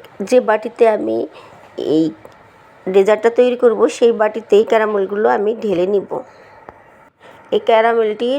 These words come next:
নতুন অবস্থায় ঢেলে নিতে হয়। আমি এই টিফিন বাটিতে, স্টিলের টিফিন বাটিতে এই ডেজার্টটা তৈরি করব, সেজন্য এই টিফিন বাটিতেই আমি এই ক্যারামেলগুলো ঢেলে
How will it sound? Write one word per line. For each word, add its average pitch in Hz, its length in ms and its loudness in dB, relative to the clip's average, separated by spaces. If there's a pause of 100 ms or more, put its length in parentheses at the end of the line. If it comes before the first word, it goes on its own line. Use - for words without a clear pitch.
(120)
নতুন 247 240 2
অবস্থায় 220 480 0 (680)
ঢেলে 220 240 4
নিতে 233 260 0
হয়। 214 320 -2 (460)
আমি 226 300 0 (140)
এই 220 160 0 (140)
টিফিন 226 340 0
বাটিতে, 220 360 -2
স্টিলের 208 500 0
টিফিন 214 340 -2
বাটিতে 208 440 -2 (540)
এই 190 140 2
ডেজার্টটা 208 520 0
তৈরি 220 180 4
করব, 196 220 2 (160)
সেজন্য 208 340 -2
এই 196 120 0
টিফিন 196 320 -4
বাটিতেই 208 440 0 (160)
আমি 196 220 -2 (520)
এই 170 140 -2
ক্যারামেলগুলো 208 680 -2 (140)
ঢেলে 202 240 -2